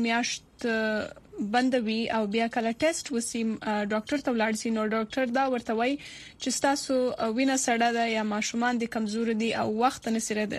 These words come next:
رسېدلی، قسم ده د پیریډ سره تړلې نه ده، د ماشوم د پیدا-، پیدایښت سره تړلې ده. آه، نو دې، دې په وخت کې وایي چې دې باندې څه کول پکار دي چې، آه، یو مېرمنه پریګننټ خو سي، آه، په خېټه سي، خو بیا ماشوم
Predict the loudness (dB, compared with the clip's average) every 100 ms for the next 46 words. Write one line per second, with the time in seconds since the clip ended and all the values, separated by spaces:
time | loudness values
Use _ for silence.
0 | -2 -2 -2 0 0 0 -2 0 0 0
1 | 0 0 0 0 0 -2 0 0 0 0
2 | 0 0 0 0 0 0 0 0 -2 -2
3 | -2 -2 -2 0 0 -2 -4 -2 -2 0
4 | 0 -2 -4 -12 -16 -8 2 2 2 -2
5 | -4 0 0 2 2 2 0 0 2 2
6 | 2 0 -4 0 2 0 -2 -2 0 0
7 | 0 0 0 -2 -4 -4 -2 0 0 -2
8 | 0 0 0 -4 -2 -2 -2 0 -2 0
9 | 0 0 0 0 0 0 -2 -4 -6 0
10 | 2 2 0 -4 -6 -2 -2 -2 -2 -2
11 | 0 0 -2 -6 -4 -2 -2 -2 -4 -2
12 | -2 0 0 -2 -10 -16 -4 0 0 0
13 | 0